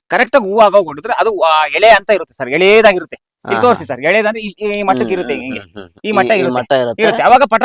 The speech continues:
Speaker 1: ಪಟ ಅಂತ ಕಟ್
Speaker 2: ಹಾ, ಹಾ.
Speaker 1: ಆಗುತ್ತೆ.
Speaker 2: ಈಗ ಅಕಸ್ಮಾತ್ ಹಿಂಗ್ ನಾವ್ ಏನ್ ಕಿತ್ರು ಸಹಿತನೇ ಇದು ಆರಾಮ್ಸೆ ಕೀಳುತ್ತೆ ಇದು.
Speaker 1: ಯಾ, ಹೌದು ಸರ್.
Speaker 2: ಹಾ.
Speaker 1: ನೋಡಿ ಕಟ್ ಆಗುತ್ತೆ.
Speaker 2: ಹಾ,
Speaker 1: ಆಮೇಲೆ
Speaker 2: ಇದು, ಇದು ಬರೋದೇ ಇಲ್ಲ ಅದು.
Speaker 1: ಬರಲ್ಲ ಸರ್. ಇದು
Speaker 2: ಅದೇ.
Speaker 1: ಹಾಲಿನ ನಾರಿನ ಅಂಶ ಬಂದಿರುತ್ತೆ
Speaker 2: ಹಾ.
Speaker 1: ಸರ್. ಕಟ್ ಆಗಲ್ಲ.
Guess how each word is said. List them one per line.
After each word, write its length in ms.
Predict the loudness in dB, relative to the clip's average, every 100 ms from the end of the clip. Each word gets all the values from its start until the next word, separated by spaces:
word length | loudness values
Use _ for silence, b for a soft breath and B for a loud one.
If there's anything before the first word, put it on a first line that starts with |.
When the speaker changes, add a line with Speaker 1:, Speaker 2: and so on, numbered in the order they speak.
| -2
Speaker 1:
ಪಟ 140 | -4
ಅಂತ 140 | -4
ಕಟ್ 120 | 0 2
Speaker 2:
ಹಾ, 40 |
ಹಾ. 60 | 2
Speaker 1:
ಆಗುತ್ತೆ. 480 | 0 -6 -12 -8
Speaker 2:
ಈಗ 100 | 0
ಅಕಸ್ಮಾತ್ 440 | 2 2 -2 -2 -4
ಹಿಂಗ್ 160 | -2
ನಾವ್ 160 | 0 0
ಏನ್ 160 | 0 -2
ಕಿತ್ರು 300 | -4 -4 -4
ಸಹಿತನೇ 300 | 0 2 4
ಇದು 120 | 4
ಆರಾಮ್ಸೆ 340 | 4 2 -2
ಕೀಳುತ್ತೆ 360 | 0 0 2 0
ಇದು. 140 | -2 0
Speaker 1:
ಯಾ, 320 | 4 6 6
ಹೌದು 220 | 6 4 0
ಸರ್. 160 | 0
Speaker 2:
ಹಾ. 200 | 2 4
Speaker 1:
ನೋಡಿ 140 | 2 0
ಕಟ್ 180 | 2
ಆಗುತ್ತೆ. 240 | 2 2 -2
Speaker 2:
ಹಾ, 160 | 2
Speaker 1:
ಆಮೇಲೆ 220 | 4 4 4
Speaker 2:
ಇದು, 160 | 4
ಇದು 180 | 2 2
ಬರೋದೇ 340 | 6 8 8
ಇಲ್ಲ 140 | 8 6
ಅದು. 240 | 2 -4 0
Speaker 1:
ಬರಲ್ಲ 220 | 2 2
ಸರ್. 200 | 2 -2
ಇದು 140 | 0 0
Speaker 2:
ಅದೇ. 160 | 4
Speaker 1:
ಹಾಲಿನ 260 | 6 6 4
ನಾರಿನ 280 | 4 4 2
ಅಂಶ 180 | -4 -2
ಬಂದಿರುತ್ತೆ 320 | -2 -2 0
Speaker 2:
ಹಾ. 240 | 2 4 2
Speaker 1:
ಸರ್. 280 | 0 _ -8
ಕಟ್ 160 | 2
ಆಗಲ್ಲ. 220 | 6 6